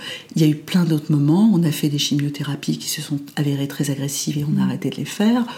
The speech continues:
Speaker 1: On a prescrit du Distilbène et on s'est aperçu que c'était une catastrophe et on a arrêté. Mais au moment où c'est ça la vérité, pourquoi voulez-vous qu'on fasse autrement ? Et quand on ne faisait pas d'épisiotomie, on se faisait engueuler.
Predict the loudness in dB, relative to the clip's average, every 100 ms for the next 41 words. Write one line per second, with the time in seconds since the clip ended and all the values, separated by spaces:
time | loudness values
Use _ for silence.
0 | -14 -16 -16 0 6 8 6 4 -2 0
1 | 0 0 -2 -4 -2 0 2 2 2 2
2 | 2 2 -4 -6 -4 -4 -4 -4 -2 -2
3 | -4 -4 -6 -4 0 0 0 -4 -4 -4
4 | 0 -2 -2 -12 -14 -12 -12 -4 2 4
5 | 6 10 10 10 8 6 4 0 0 0
6 | 0 0 0 -4 -2 -2 -2 -12 -20 -6
7 | -2 2 2 4 2 2 -2 -6 -4 -4
8 | -2 2 2 2 -4 -18 -20 -20 -8 -2
9 | 0 0 -2 -4 -2 0 0 0 0 -4
10 | -6 -8 -4 2 2 2 -2 -2 0 0
11 | 0 -4